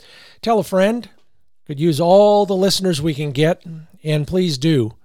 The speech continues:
rate us and review us at Apple Podcasts. All right, number two on my list, at least, is being strategic.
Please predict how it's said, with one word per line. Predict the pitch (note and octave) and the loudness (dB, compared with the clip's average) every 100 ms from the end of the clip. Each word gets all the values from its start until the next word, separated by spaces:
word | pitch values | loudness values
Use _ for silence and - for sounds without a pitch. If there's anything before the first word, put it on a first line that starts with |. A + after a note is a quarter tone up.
| _ _ _ - - - | _ _ _ -20 -20 -10
rate | C#3+ D3 | -6 -4
us | B2 - - - | -4 -4 -6 -8
and | F3 C#3+ | -10 -6
review | C#3 A#2+ C#3 | -6 -4 -4
us | A#2 G#2+ | -2 -4
at | A#2+ A#2 | -6 -6
Apple | A#2+ B2 | -6 -10
Podcasts. | G2 B2 A#2 A#2+ - A2 G2 - - - - - - - _ _ _ _ _ _ - - - - - | -12 -10 -8 -10 -10 -10 -10 -14 -10 -10 -10 -16 -20 -20 _ _ _ _ _ _ -20 -20 -20 -20 -6
All | A3+ | -4
right, | |
number | A3 B3+ G3+ | -2 0 -2
two | - B3 A3 | -2 0 0
on | F#3 F3 | 0 0
my | F3+ G#3+ | -2 0
list, | G#3+ C#3 B2 - | 0 0 -2 -4
at | C3 | -6
least, | G#2+ A2 A2 A2+ - | -6 -6 -6 -8 -6
is | C3 A#2+ | -8 -6
being | C#3 D3 C3+ | -6 -6 -6
strategic. | - - D3 - E3 D3+ A#2 A#2 - - | -8 -6 -8 -4 -4 -4 -6 -10 -12 -20